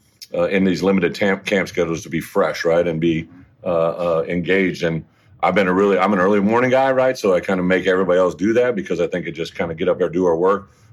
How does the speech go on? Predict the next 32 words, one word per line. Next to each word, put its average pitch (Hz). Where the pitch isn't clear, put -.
But 90
one 95
thing 98
I 90
did 92
realize, 87
right, 90
like, 87
the, 85
the 85
more 95
we 90
can 87
let 90
these 85
guys 82
sleep, 90
the 80
better 82
they 80
perform. 82
Young 143
kids 127
aren't 110
gonna 101
go 95
to 95
bed 95
before 92
ten. 104
They're 87
definitely 95